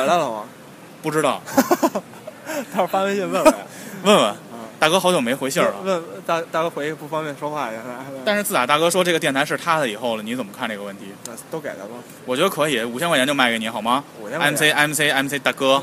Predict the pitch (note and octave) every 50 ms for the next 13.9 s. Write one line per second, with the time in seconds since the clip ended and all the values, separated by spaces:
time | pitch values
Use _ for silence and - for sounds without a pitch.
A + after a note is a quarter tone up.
0 | C3+ - E3 - - E3 D3 C3+ - - - - - - - - - - - G#3+
1 | A3 G#3 - A#3+ F#3+ D3 A2+ A2 - - F3 F#3 E3 D#3 A#2+ A2 A2+ G#2+ A2 A#2+
2 | D#3 E3 F3 - F3 C#3+ C3+ C#3+ D3+ F3 F3 D#3 A2+ G#2 B2 A#2 A#2 A2+ A2+ A2
3 | G#2 - - G#2+ F#2 - C3 B2 A#2 A2 A2 G#2+ G2+ G2+ G#2 A2+ F3+ F#3 E3+ D3+
4 | C#3 B2+ B2 B2 A#2+ C3 C3+ - - F3+ F#3+ G3 F#3 G#3 G3 D#3+ C3+ - - F#3
5 | F#3 E3+ A#2+ - F2 G#2 A#2 B2+ D3+ F3 G3+ F#3 C#3+ - - F#3+ F3+ C#3 A2 -
6 | D#3+ D#3 C#3+ - - - - - F3 E3 - - F3 D#3+ C#3+ C3+ C#3 F3 F#3 -
7 | B2+ A#2 A#2 A2+ D3+ E3 F3+ F3 A#2+ - - D3+ D3 C3+ - A2+ A2 B2 D3 E3
8 | D3+ A2 G2 A#2+ A#2 G2 - - - - - - - C#3+ E3 F#3+ - C4 F#3+ D3+
9 | D#3 D#3 C#3 B2+ A#2+ A#2+ - - D#3+ C#3+ C3 B2 A#2 A2+ - - - - - -
10 | - - - - - C3+ - - C3+ - - A#2+ D3 E3 E3 C#3 A2+ - D3+ D3+
11 | D3+ D3 C#3 C#3 D3+ C#3+ A#2+ G2+ F#2 G2 - D#3 D#3 D3 D3 C#3 B2+ B2+ - -
12 | - - - - - - F3 F3 - - D3 D#3 D3 - - - - - - D#3+
13 | C3+ B2 - C#3+ C3+ D3 D3+ - - D#3 D#3 C#3+ A#2+ A#2 A2 G#2 G2